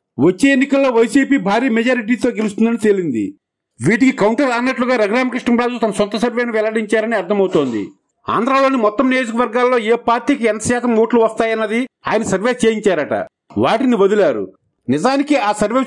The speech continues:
చూస్తే తెలుగుదేశం అధినేత చంద్రబాబు, ఆయన తనయుడు లోకేష్ ఇక ప్రశాంతంగా నిద్రపోవచ్చు.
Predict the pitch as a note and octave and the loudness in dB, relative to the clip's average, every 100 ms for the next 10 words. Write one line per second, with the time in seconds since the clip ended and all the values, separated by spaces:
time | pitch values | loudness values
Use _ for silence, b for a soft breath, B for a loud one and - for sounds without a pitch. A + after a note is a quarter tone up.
0 | C#4 C4 C4+ A3 A3+ C4 - B3+ A#3 B3 | 0 -2 -2 -2 0 -2 0 0 0 -2
1 | G#3+ G#3+ G#3+ A3+ A#3+ A3 B3+ C4+ _ - | -4 -4 -2 0 0 -2 -6 -8 _ -2
2 | G#3 A#3+ - G3+ C4+ C4 A#3+ A#3+ C4 - | -2 -2 -2 -2 0 0 2 2 0 -2
3 | G#3+ G#3 G3+ A#3+ B3 B3+ B3 A#3 G3+ A3 | -2 0 0 -2 -2 -2 -2 -4 -4 0
4 | G#3+ F#3+ F#3 A#2+ G2 | 2 0 0 -2 -2